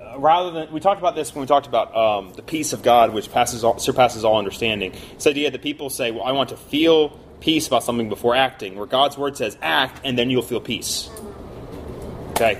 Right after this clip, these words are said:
do the right thing, 'cause when you're confronting someone or you're doing something that's right and it's hard, leaving that, uh, bad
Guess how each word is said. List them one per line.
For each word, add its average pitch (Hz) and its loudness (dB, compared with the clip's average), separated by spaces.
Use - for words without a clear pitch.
do 208 6
the 247 6
right 143 2
thing, 131 -6
'cause 143 2
when 156 2
you're 190 4
confronting 175 0
someone 131 -2
or 123 2
you're 135 0
doing 170 4
something 156 -2
that's 123 -2
right 117 0
and 120 -2
it's 113 -6
hard, 131 2
leaving 131 2
that, 113 -2
uh, 98 2
bad 113 0